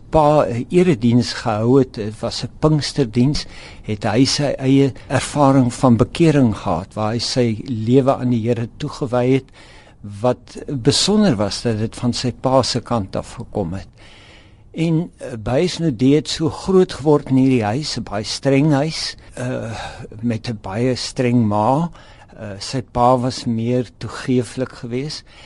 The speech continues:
En dan moet ons onthou dat Beyers Naudé se pa was die een van die stigterslede van die Broederbond. En daarom was Oom Bey baie vroeg blootgestel ook aan Afrikaner nasionalisme,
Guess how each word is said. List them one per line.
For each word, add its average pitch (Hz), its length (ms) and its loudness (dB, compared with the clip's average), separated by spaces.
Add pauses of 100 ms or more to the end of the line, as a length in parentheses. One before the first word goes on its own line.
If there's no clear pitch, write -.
(500)
En 190 540 2
dan 120 160 2
moet 147 180 4
ons 135 220 2
onthou 127 340 2
dat 151 220 -6
Beyers 117 420 0
Naudé 117 500 -2
se - 180 -4
pa 120 380 -4
was 113 360 -6
die 123 180 -4
een 143 200 6
van - 180 -2
die 120 80 0
stigterslede 120 920 0
van 131 200 -4
die 117 140 0
Broederbond. 120 920 -2 (560)
En 113 280 -4
daarom 139 720 2
was 117 480 -4
Oom 110 200 -4
Bey 117 340 2
baie 120 320 0
vroeg - 440 -6
blootgestel 123 800 2
ook 123 180 -4
aan 113 140 0
Afrikaner 120 760 2
nasionalisme, 110 960 2